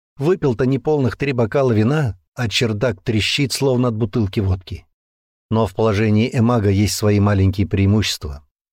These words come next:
К их числу относится и моментальное лечение похмелья,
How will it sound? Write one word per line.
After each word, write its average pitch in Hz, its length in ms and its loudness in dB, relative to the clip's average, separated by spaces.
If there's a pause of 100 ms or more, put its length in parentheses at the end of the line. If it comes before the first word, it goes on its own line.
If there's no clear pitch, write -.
(100)
К - 60 -4
их 202 160 -4
числу 165 300 0
относится 147 680 -2
и 139 280 -2
моментальное 113 720 2
лечение 113 440 0
похмелья, 120 580 -2